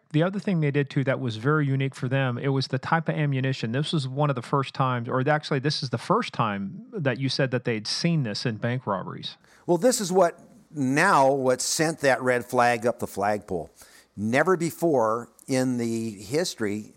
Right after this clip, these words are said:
Speaker 2: where F B I has seen armor-piercing rounds used in a bank robbery. Like I said, bank robberies happen all, at that point, happened all the time.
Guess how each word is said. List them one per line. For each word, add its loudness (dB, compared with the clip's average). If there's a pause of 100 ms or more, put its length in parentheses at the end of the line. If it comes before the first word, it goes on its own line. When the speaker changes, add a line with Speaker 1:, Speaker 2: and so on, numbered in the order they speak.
(380)
Speaker 2:
where 0
F 2
B 2
I 6
has -2
seen -2 (240)
armor-piercing 0
rounds -2
used -2 (580)
in 0
a 0
bank 0
robbery. -6 (400)
Like 0
I 2
said, -2
bank 0
robberies 2
happen 0
all, -4 (200)
at -4
that -2
point, -6
happened -2
all 0
the -12
time. -4